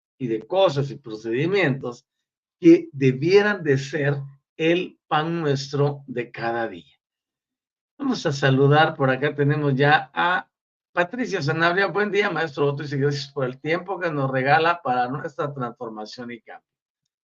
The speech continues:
Es un gusto, Pati, estamos aquí para servir y para llevar transformación y cambio al mundo entero. Y también tengo a Erika.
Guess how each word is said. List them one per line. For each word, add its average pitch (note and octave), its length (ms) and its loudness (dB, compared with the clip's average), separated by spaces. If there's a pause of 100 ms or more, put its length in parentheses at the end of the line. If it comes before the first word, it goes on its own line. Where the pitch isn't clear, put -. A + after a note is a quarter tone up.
Es A3 200 2
un F#3 160 -2
gusto, C#3+ 360 0
Pati, C3 300 -2
estamos C3 360 -6
aquí C#3 120 -6
para C3+ 300 -2
servir A2+ 680 0 (520)
y F3 160 -4
para F3 460 0
llevar C3+ 520 0
transformación A#2 760 -4
y A#2 140 -6
cambio G#2+ 580 -6 (460)
al F3 220 2
mundo C3+ 400 0
entero. C3 580 -2 (500)
Y C4 120 -8
también A#3 240 -2
tengo F3+ 520 -6
a D#3+ 200 -2
Erika. D#3+ 800 0